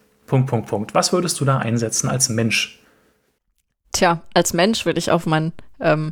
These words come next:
Speaker 2: natürlich hervorragendes Hintergrundwissen zurückgreifen, denn ich weiß, dass die Hauptstadt von Frankreich Paris ist.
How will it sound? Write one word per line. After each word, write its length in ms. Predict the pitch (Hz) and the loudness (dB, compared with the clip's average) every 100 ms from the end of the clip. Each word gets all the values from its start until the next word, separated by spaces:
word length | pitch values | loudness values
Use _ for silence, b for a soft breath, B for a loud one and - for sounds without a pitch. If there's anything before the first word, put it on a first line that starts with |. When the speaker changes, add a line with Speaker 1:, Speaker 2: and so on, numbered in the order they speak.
| - - | -8 -2
Speaker 2:
natürlich 420 | 175 208 208 - | 2 2 2 2
hervorragendes 840 | 170 - 233 247 202 190 190 196 | -2 0 2 4 2 0 -2 -2
Hintergrundwissen 920 | 208 - 156 - 156 156 165 170 165 - B | 0 0 0 0 0 0 -2 -2 -4 -8 B
zurückgreifen, 640 | - 185 233 - 160 - 190 | 0 2 2 2 0 2 0
denn 160 | 160 | 0
ich 180 | 175 - | -2 -2
weiß, 400 | 143 131 233 - | 0 2 0 -2
dass 220 | 143 - - - | -4 -6 -6 -6
die 80 | 180 | -4
Hauptstadt 500 | - 180 - - 185 | 2 0 0 0 0
von 200 | - 175 | 0 -4
Frankreich 560 | - 143 185 - - - | -2 -2 0 -2 -4 -4
Paris 500 | - 160 208 247 - | -2 0 0 -2 -6
ist. 260 | - - | -8 -10